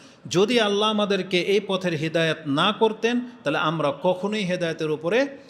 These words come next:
থাকতে পারতাম না। এজন্য আমাদেরকে কি করতে হবে? বলতে হবে, "আলহামদুলিল্লাহিল্লাযী হাদানা লিহাযা", যে আল্লাহ আমাকে হেদায়েত করেছেন, আমি তার প্রশংসা করতেছি। এজন্য আমাদেরকে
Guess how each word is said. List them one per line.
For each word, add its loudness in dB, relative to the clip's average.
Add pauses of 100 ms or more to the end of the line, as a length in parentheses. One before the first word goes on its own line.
(220)
থাকতে -2
পারতাম -4
না। -2 (260)
এজন্য -4
আমাদেরকে -4
কি -12
করতে -6
হবে? -4
বলতে -4
হবে, 0
"আলহামদুলিল্লাহিল্লাযী -2 (260)
হাদানা 0
লিহাযা", -6 (340)
যে 2
আল্লাহ -2
আমাকে 0
হেদায়েত 0
করেছেন, -4 (200)
আমি -4
তার -2
প্রশংসা -8
করতেছি। -6 (460)
এজন্য 0
আমাদেরকে -2